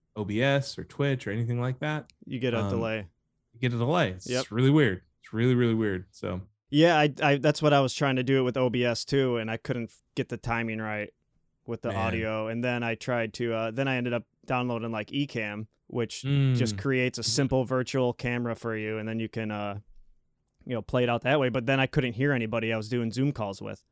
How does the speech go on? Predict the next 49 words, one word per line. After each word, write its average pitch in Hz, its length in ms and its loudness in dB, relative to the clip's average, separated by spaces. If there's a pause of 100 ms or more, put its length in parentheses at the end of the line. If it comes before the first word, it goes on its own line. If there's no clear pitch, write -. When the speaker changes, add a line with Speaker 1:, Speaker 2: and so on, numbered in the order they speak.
(120)
Speaker 2:
They 120 80 0
could 110 160 -6
hear 113 160 -2
me. 135 400 0
I 117 140 -2
couldn't 120 260 -2
hear 113 140 -2
any 113 160 -2
Speaker 1:
Yeah. 113 120 -2
Speaker 2:
sound 110 240 -2
in. 113 160 -2
I'm 104 100 -10
like, 101 200 -16
"What 123 140 -8
the 107 80 -12
hell?" 104 320 -12 (220)
So - 120 -6
I 123 60 2
gotta 127 180 2
Speaker 1:
Yeah. 90 180 -2 (160)
Speaker 2:
dedicate 151 440 6
some 123 160 -2
time, 127 340 0
set 110 240 0
it 117 100 0
aside 117 520 -2
to, 117 180 0
uh, 107 240 -4 (880)
figure 120 220 -2
that 110 180 -4
out. 107 280 -6 (760)
Speaker 1:
The, 127 180 6
um... 107 420 2 (180)
The 120 120 -8
interesting 160 500 0
thing 107 280 -2
is 101 280 -8
that 101 340 -4 (180)
the, 98 460 -6 (600)
I 139 80 2
use 139 220 8
a 120 180 2
A 123 100 4
ten 120 280 2
Mini 127 260 2
for 127 200 -2
my 98 120 -2
switcher. 165 640 -4
Speaker 2:
Mm-hmm. 135 260 0